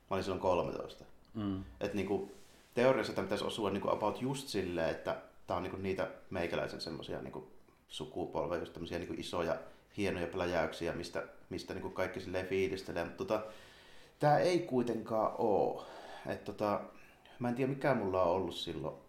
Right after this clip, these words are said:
Speaker 1: joskus about niihin aikoihin.
Speaker 2: Mm.
Speaker 1: Et tota, mä en tätä nähnyt teatterissa. Mä, ö, en muista, milloin mä oon tän nähnyt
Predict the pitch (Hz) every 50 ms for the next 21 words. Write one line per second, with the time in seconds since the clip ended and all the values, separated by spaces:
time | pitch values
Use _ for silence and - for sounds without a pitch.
0 | - - - 76 - - - - 80 80 - 78 76 71 - - - - - 95
1 | 90 85 82 - - 73 78 76 - - 57 62 - 95 - - - - - -
2 | - 98 98 95 92 104 95 - 101 95 95 - - - - - - - _ _
3 | - - - _ _ _ _ _ _ - - _ _ _ _ _ - - 104 101
4 | 104 117 127 131 127 123 113 110 107 104 - 101 98 - - 101 95 92 92 -
5 | - 82 82 82 - - - 82 - - - - - - - _ - _ _ _
6 | - 104 101 101 101 87 87 90 80 87 87 - 104 101 101 101 101 110 117 120
7 | 120 - - 104 92 92 87 87 85 87 85 82 87 90 90 90 90 90 90 87
8 | - 87 82 - - -